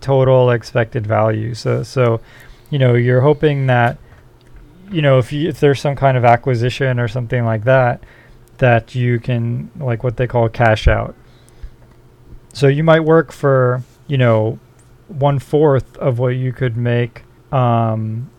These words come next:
as a regular employee at another company, but you also own,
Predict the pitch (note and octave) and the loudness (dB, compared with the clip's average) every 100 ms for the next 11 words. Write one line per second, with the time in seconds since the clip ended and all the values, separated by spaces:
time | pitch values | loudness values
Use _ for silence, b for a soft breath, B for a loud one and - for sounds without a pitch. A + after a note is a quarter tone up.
0 | _ C3+ A#2 A#2 A2+ A2+ B2 B2 A#2+ A#2+ | _ -2 0 0 0 0 0 0 0 0
1 | - D#3+ D3+ B2+ A#2 A#2+ D3 E3 - B2+ | 2 4 4 2 0 0 0 0 0 -2
2 | A#2 A#2+ A#2 A#2+ b b b b - B2+ | -2 -4 -4 -6 b b b b -4 4
3 | C3+ C3+ - D#3 C#3+ D3 B2 D3+ C#3+ C3 | 4 4 0 2 4 2 0 0 0 0
4 | B2+ B2+ B2+ | 0 -2 -6